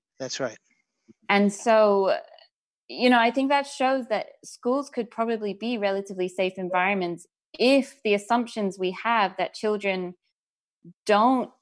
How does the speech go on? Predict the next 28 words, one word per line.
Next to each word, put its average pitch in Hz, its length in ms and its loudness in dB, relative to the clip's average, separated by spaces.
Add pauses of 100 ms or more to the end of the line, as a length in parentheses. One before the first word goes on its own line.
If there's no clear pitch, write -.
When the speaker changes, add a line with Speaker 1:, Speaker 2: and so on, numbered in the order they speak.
Speaker 2:
transmit 196 580 0
as 175 180 -2
much, 202 640 -2 (360)
and 196 200 0
with 208 180 0
that 185 200 -2
huge 269 300 -6
caution 254 400 -2
that 190 140 -4
a 190 40 -4
lot 190 200 -2
of 214 100 -6
the 208 80 -6
studies 214 360 -2
on 185 120 -4
that 180 180 -4
have 190 240 -2
been 202 180 -4
flawed. 185 520 -2 (320)
There 190 200 6 (100)
are 202 340 -2
laboratory-based 190 920 -4
studies 190 600 -6
which 180 200 -2
indicate 185 600 -2
that 180 260 0
children 185 420 -2
have 170 320 0